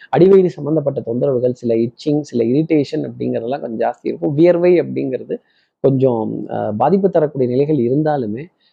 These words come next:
ஓரளவுக்கு இன்றைய நாள் அப்படிங்கிறது கொஞ்சம் சமாளித்து செல்லக்கூடிய தருணம் அப்படிங்கிறது தான் அதிகமா பார்க்கப்பட்டுட்டு வருது. இது எல்லாத்துக்கும் காரணம் உங்களுடைய தன்னம்பிக்கை மட்டுமே அப்படிங்கிறத நீங்க மறந்துடாதீங்க. அந்த நம்பிக்கையை எக்காலத்திலையும் நீங்க இழக்காமல் இருந்தாலே, அந்த துதிக்கை வைத்த தெய்வத்தின் ஆசீர்வாதம் உங்களுக்காக நிறைய கிடைக்கும்.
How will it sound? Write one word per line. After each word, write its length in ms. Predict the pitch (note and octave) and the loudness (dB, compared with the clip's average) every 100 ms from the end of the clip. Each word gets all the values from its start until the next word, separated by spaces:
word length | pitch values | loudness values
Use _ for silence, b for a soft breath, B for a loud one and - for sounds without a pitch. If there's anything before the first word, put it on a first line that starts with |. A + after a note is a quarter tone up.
| _ E3+ | _ 4
ஓரளவுக்கு 420 | F#3 F#3+ G#3 G3+ | 6 6 4 4
இன்றைய 240 | E3 D3 | 4 2
நாள் 260 | C#3 C#3 E3+ | 2 0 2
அப்படிங்கிறது 440 | D3+ B2+ C#3 C#3+ | 2 0 0 0
கொஞ்சம் 220 | C#3 F3+ D3 | -2 -6 -8
சமாளித்து 520 | C3 D3+ F3+ F#3+ E3+ | -6 0 2 2 0
செல்லக்கூடிய 440 | C#3 C3 B2 A2+ | -2 -4 -2 -2
தருணம் 420 | - A#2+ B2 B2+ | 0 -2 -2 -6
அப்படிங்கிறது 500 | A#2 A2 A2+ A2+ G#2 A2 | -8 -8 -6 -6 -8 -8
தான் 180 | D#3 | -8
அதிகமா 360 | C3 B2 B2+ C#3+ | -8 -10 -10 -8
பார்க்கப்பட்டுட்டு 440 | B2 - - A#2 - | -8 -10 -16 -12 -8
வருது. 360 | A2 C3 F#3 _ b b b | -6 -6 -8 _ b b b
இது 160 | C3+ C#3+ - | -4 -4 0
எல்லாத்துக்கும் 500 | D3+ F3+ F3+ G3 G3 | 2 4 4 2 0
காரணம் 400 | C#3 C3+ C#3 D#3+ | 0 -4 -4 -4
உங்களுடைய 340 | E3+ A#2+ A2 | -2 0 0
தன்னம்பிக்கை 600 | G2 C3+ E3+ F3+ E3 C#3+ B2 | 0 0 2 2 2 0 -2
மட்டுமே 460 | A#2+ - C#3+ D3+ | -4 -4 -2 -2
அப்படிங்கிறத 480 | A#2+ B2 B2+ A#2+ D3+ | -4 -4 -4 -4 -8
நீங்க 340 | C#3 G#2+ G#2 | -8 -6 -8
மறந்துடாதீங்க. 360 | G#2+ C3+ C3 B2 | -8 -6 -6 -8
அந்த 240 | D#3+ A2+ | -10 -8
நம்பிக்கையை 600 | G#2+ A2 E3 F#3+ D#3 E3 C4 _ _ _ _ A#2 | -6 -2 0 0 0 0 -2 _ _ _ _ -4
எக்காலத்திலையும் 480 | - F3+ F3 G3+ G3 | 2 4 4 2 2
நீங்க 200 | D3+ C3 | 2 4
இழக்காமல் 520 | C3+ D#3 D#3+ E3+ D#3 | 4 4 0 2 2
இருந்தாலே, 640 | B2 C3 B2 A#2 A#2 - - | 2 0 0 0 -2 -4 -6
அந்த 280 | A#2+ B2+ | -4 -2
துதிக்கை 520 | - E3 F#3 F#3+ G3 E3 | 0 2 2 4 4 4
வைத்த 260 | C3+ C3+ | 2 0
தெய்வத்தின் 440 | A#2+ D3 D#3 C3+ A#2+ | 0 0 0 -4 -4
ஆசீர்வாதம் 600 | A#2+ D#3 C#3 B2+ D3+ D#3+ | -6 -6 -4 -4 -4 -6
உங்களுக்காக 420 | A#2+ A2+ A#2 C3 | -4 -4 -6 -6
நிறைய 300 | A#2 A#2+ B2+ | -8 -6 -6
கிடைக்கும். 340 | A#2+ B2+ F3 | -10 -16 -18